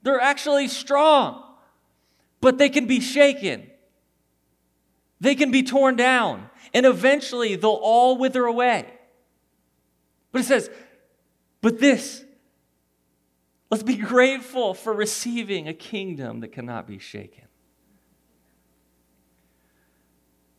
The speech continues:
And in verse twenty-eight, it says, "Therefore, since we are receiving a kingdom which cannot be shaken, let us have grace by which we may serve God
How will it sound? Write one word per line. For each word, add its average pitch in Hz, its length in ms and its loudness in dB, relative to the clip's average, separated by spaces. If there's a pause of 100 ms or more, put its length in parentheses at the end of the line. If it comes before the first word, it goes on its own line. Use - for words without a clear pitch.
And - 80 -6
in 117 60 -4
verse 127 200 -6
twenty-eight, 117 460 -6
it 104 100 -12
says, 110 220 -10
"Therefore, 131 480 -4
since 127 340 -12
we 131 140 -8
are 120 60 -8
receiving 143 680 -10
a 117 60 -6
kingdom 117 540 -12
which 107 200 -16
cannot 120 400 -8
be 117 140 -12
shaken, 123 600 -8
let 123 180 -6
us 120 160 -12
have 143 640 -6
grace 127 560 -8
by 117 160 -10
which 135 400 -10 (280)
we 131 120 -8
may 110 160 -10
serve 147 500 -8
God 123 400 -10